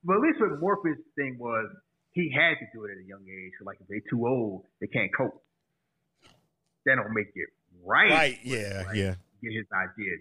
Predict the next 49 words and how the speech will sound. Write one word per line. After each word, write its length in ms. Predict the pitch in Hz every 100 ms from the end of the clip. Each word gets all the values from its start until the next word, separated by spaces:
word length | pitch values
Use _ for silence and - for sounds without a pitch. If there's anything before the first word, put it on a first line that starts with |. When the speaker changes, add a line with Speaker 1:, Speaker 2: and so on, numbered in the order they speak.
| -
Speaker 1:
doing 320 | 139 107 80
it. 120 | 73 _ _ -
He's 160 | 92 95
like, 160 | 87
"I 80 | 90 90
did 80 | 87
what 80 | 85
I 80 |
had 220 | 85 85 87
to 60 | 82
do." 300 | 82 82 85 _ _
And 60 | 82
they 80 | 90
explain 400 | - 90 85 87
why, 100 | 85
like, 100 | 82 -
you 80 | 85
know, 340 | 76 71 73 _ _ _ _ -
there 100 | 92
used 160 | 101 104
to 60 | 101
be 80 |
a 80 | 90
man, 640 | 87 90 90 90 90 90 92 - _ _ _ _ _ _ _ _ -
you 80 | 98
know, 120 | 92
that 80 | 82 82
was 40 | -
born 240 | 95 95
in 80 | 87
the 0 | 90
Matrix 400 | 90 90 87 - -
that 160 | 76
could, 160 | 82 57
you 120 | 90
know, 300 | 67 62 - - _ - -
change 280 | 101 98 95 -
things. 560 | 98 95 95 95 95 - - _ _
He 120 | - 101
was 100 | 98
the 60 | -
first 180 | 107 98
to 60 | 101 -
free 240 | 98 98
us. 200 | 98 95 - _ _ _ _ _ _ _
And 80 | -
then 120 | 82 90
he 160 | 95 92
died. 560 | 87 90 87 87 82